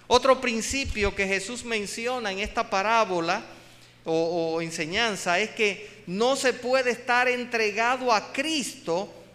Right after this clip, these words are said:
y ser impulsado por el amor al dinero. Cristo está diciendo, "¿Quién ocupa el primer lugar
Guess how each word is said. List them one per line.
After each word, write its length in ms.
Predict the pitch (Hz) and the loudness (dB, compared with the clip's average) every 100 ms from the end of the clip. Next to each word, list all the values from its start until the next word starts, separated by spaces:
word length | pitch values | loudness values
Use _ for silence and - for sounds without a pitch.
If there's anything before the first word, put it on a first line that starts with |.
| - | -6
y 180 | 262 254 | 0 0
ser 280 | - 262 277 | 2 0 0
impulsado 960 | 277 262 247 226 185 - 302 320 214 - | -2 -4 -4 -4 -2 0 0 2 0 -4
por 180 | 190 190 | -4 -4
el 120 | 175 | -4
amor 320 | 165 175 190 | -4 -6 -6
al 140 | 170 | -6
dinero. 480 | 151 139 135 120 - - - - - _ - _ - _ _ _ - - - - | -8 -10 -10 -12 -14 -20 -20 -20 -20 _ -20 _ -20 _ _ _ -20 -20 -20 -10
Cristo 340 | 247 294 277 | -6 -4 -2
está 240 | 247 254 240 | -2 -2 -2
diciendo, 840 | 233 - 196 175 151 120 123 127 - - - - | -4 -6 -4 -4 -4 -8 -10 -10 -14 -20 -20 -12
"¿Quién 520 | 233 247 247 247 247 - | -6 -2 0 -2 -8 -4
ocupa 1000 | 214 - 254 254 196 - 143 143 139 - | -4 -4 -8 -8 -8 -4 -2 -4 -8 -8
el 160 | 190 185 | -8 -6
primer 600 | 185 170 185 202 196 185 | -8 -8 -6 -4 -6 -6
lugar 680 | 175 160 165 180 156 135 | -8 -6 -4 0 0 -2